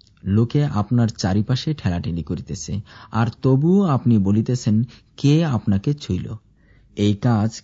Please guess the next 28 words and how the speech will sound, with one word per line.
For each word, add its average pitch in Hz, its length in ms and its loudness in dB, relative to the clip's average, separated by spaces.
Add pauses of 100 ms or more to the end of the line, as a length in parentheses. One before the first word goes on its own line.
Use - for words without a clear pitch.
কে 143 180 4
করিয়াছে 139 560 0
তাহা 101 280 0
দেখিবার 117 480 0
জন্য 143 320 2
তবুও 113 720 0
ঈশা 101 360 -4
চারিদিকে 143 680 -2
তাকাইতে 110 500 -4
লাগিলেন। 87 540 -6 (1120)
তাহার 117 360 0
যাহা 147 300 2
হইয়াছে 131 720 -2
তাহা 98 320 -4
বুঝিয়া 117 640 -2
সেই 104 400 -4
স্ত্রী 147 340 -2
লোকটি 131 360 -4
কাঁপিতে 101 500 -6
কাঁপিতে 139 380 -6
আসিয়া 139 420 -2 (260)
ঈশার 120 400 -2
পায়ে 98 340 -2
পড়িল 98 380 -4 (440)
এবং 117 260 -2
সমস্ত 151 580 -4
বিষয় 113 400 -2
জানাইল। 87 480 -6